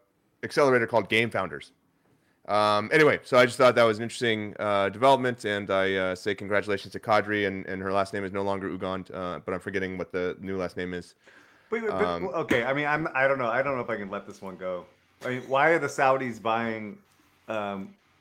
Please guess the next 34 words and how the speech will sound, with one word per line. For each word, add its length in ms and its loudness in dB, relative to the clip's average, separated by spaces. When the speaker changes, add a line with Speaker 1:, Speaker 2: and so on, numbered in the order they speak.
Speaker 2:
E 120 -4
S 180 -4
L? 340 0
Like, 140 -8
isn't, 320 -10
isn't, 280 -8
like, 320 -4
isn't 280 -10
it 140 -8
dead? 480 -2
You 80 -10
know, 100 -6
like, 300 -2
<laughs> 240 -12
what 220 6
have 100 -4
they 80 -2
been 140 0
doing 180 4
for 80 -2
the 60 0
last 280 6
two 120 -4
years 240 -2
during 180 -4
the 80 -6
pandemic, 640 2
right? 180 -2
Why 140 6
are 60 4
they 100 0
buying 320 4
it 140 -6
now? 380 -4